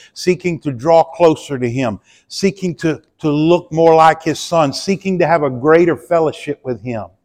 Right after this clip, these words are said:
seeking to experience that vibrant relationship with Him. Listen, when you draw near to God, when you seek God that way, you're going to find He is good.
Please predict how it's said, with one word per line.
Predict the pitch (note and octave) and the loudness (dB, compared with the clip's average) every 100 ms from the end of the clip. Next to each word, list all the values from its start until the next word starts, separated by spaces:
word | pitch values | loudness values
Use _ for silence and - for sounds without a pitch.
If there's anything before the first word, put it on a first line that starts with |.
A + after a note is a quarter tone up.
| _ _ _ _ _ _ _ _ | _ _ _ _ _ _ _ _
seeking | - - G#3 G3+ G3 F3+ | -20 -4 -4 -2 -6 -4
to | E3+ D3+ D#3 | -2 -2 -2
experience | C#3+ - - F#3+ C#3 E3 | -6 -8 -2 -2 -2 -4
that | D#3 - | -8 -8
vibrant | G#2+ F#2+ D#3 D#3 F3 D#3+ C3+ | -14 -4 0 4 2 0 -4
relationship | D3+ D#3+ D#3+ - - C#3+ | 0 2 2 -4 -10 -8
with | C3 | -6
Him. | C#3 - - - - | -8 -8 -16 -20 0
Listen, | F#3 - E3+ C#3 - _ - | 0 0 -4 -6 -12 _ -10
when | B2+ E3+ E3 | -2 0 0
you | E3 G#3 | 0 0
draw | D3 C3 D#3 E3+ E3+ | 0 -4 0 2 2
near | E3 E3 E3+ | 2 0 0
to | E3+ D#3 | -2 -8
God, | C3+ D#3 D#3+ D3+ B2+ | 0 4 6 4 0
when | C#3+ | -4
you | D#3 G3 | -2 -2
seek | - - F#3+ B2+ | -4 -6 -6 -4
God | C#3+ E3 D#3 | 0 2 2
that | D3+ - | -2 0
way, | D#3 D#3 | 0 0
you're | B2 D3 E3+ | 0 -2 -2
going | C3+ D3 C#3 A2+ | -2 -6 -6 -8
to | - | -16
find | - D#3 C3+ G#2+ F#2+ | -10 -8 -8 -12 -16
He | D3+ B2+ F2+ _ - | -16 -14 -16 _ -14
is | A#2 E2 _ _ E2+ | -14 -14 _ _ _
good. | G#2 B2 F2 | -18 -16 -16